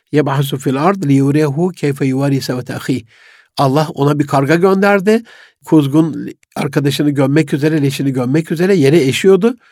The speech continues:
Ona kardeşinin nasıl gömüleceğini öğretmek için. لِيُرِيَهُ كَيْفَ يُوَارِي سَوْءَةَ أَخِيهِ. Kardeşinin cesedini nasıl gömeceğini öğretmek için. Kur'an-ı Azimüşşan'da dolayısıyla biyomimikrinin, hayvanlar aleminden esinlenmenin, onların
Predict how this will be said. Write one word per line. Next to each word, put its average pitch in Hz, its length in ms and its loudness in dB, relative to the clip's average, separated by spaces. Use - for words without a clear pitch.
Ona 196 420 2
kardeşinin 160 680 0
nasıl 165 320 -2
gömüleceğini 147 720 2
öğretmek 139 680 2
için. 135 300 -2
لِيُرِيَهُ 202 840 4
كَيْفَ 220 240 0
يُوَارِي 220 680 4
سَوْءَةَ 156 640 -2
أَخِيهِ. 120 340 -4
Kardeşinin 151 680 0
cesedini 160 540 0
nasıl 202 300 0
gömeceğini 160 420 2
öğretmek 147 360 -2
için. 117 240 -12
Kur'an-ı 185 300 2
Azimüşşan'da 151 720 0
dolayısıyla 160 500 2
biyomimikrinin, 160 840 2
hayvanlar 160 460 2
aleminden 170 460 2
esinlenmenin, 151 840 0
onların 165 480 2